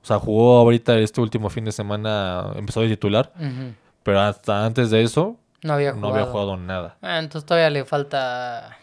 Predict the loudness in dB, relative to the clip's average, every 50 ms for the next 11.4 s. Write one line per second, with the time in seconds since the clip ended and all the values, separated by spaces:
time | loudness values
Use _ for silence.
0 | _ _ _ -2 2 4 4 6 6 6 6 6 4 2 0 0 2 4 4 6
1 | 4 4 4 2 0 0 0 -2 -2 -2 -2 -2 -2 -4 -4 -6 -6 -6 -8 -8
2 | -10 -18 -20 _ -10 -10 -8 -4 -2 0 2 4 4 4 2 0 -2 -4 -4 -2
3 | -2 -2 -2 -2 -4 -6 _ _ _ _ _ _ _ _ _ _ -20 -18 -16 -16
4 | -16 -16 -14 -12 -10 -10 -10 -10 -12 -14 -14 -16 -16 -16 -16 -16 -16 -6 0 2
5 | 2 2 2 0 0 -2 -2 -2 -4 -6 -6 -6 -6 -4 -6 -6 -4 -4 -6 -6
6 | -6 -8 -8 -6 -8 -8 -8 -8 -8 -8 -8 -10 -8 _ -2 -2 0 -2 -2 -6
7 | -8 -8 -8 -10 -18 -20 -20 -20 -20 _ _ -4 -4 -2 -2 -2 -4 -4 -8 -12
8 | -14 -12 -10 -12 -12 -12 -14 _ _ _ _ _ -4 -4 -2 -2 -2 -2 0 0
9 | 0 2 0 0 -2 -4 -4 -4 -4 -6 -6 -8 -10 -10 -12 _ _ _ -8 -4
10 | -2 0 0 0 -2 -4 -6 -6 -6 -6 -4 -4 -4 -4 -4 -6 -6 -6 -8 -10
11 | -10 -12 -12 -8 -6 -6 -4 -2